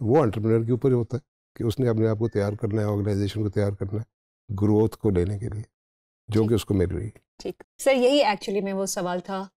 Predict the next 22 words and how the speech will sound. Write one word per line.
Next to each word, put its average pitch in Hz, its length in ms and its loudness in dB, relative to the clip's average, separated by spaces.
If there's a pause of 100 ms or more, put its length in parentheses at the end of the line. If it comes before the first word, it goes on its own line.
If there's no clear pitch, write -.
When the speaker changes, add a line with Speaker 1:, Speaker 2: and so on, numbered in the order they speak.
(120)
Speaker 2:
कि, 190 300 0
Speaker 1:
हम्म। 180 420 -6
Speaker 2:
अ, - 120 -10
हम 208 400 -2
जब 190 200 -2 (180)
पढ़ना 202 280 -2
शुरू 220 240 -4
करते 185 320 -6
हैं 185 160 -6
किताबों 180 440 -4
में, 180 180 -4
जब 175 160 -6
ट्रेनिंग्स 202 320 -4
के - 120 -8
लिए 190 160 -2
जाते 170 320 -8
हैं 175 180 -8
तो 196 80 -12
हमें 196 140 -6
बताया 180 320 -6
जाता 175 280 -8
है 175 180 -8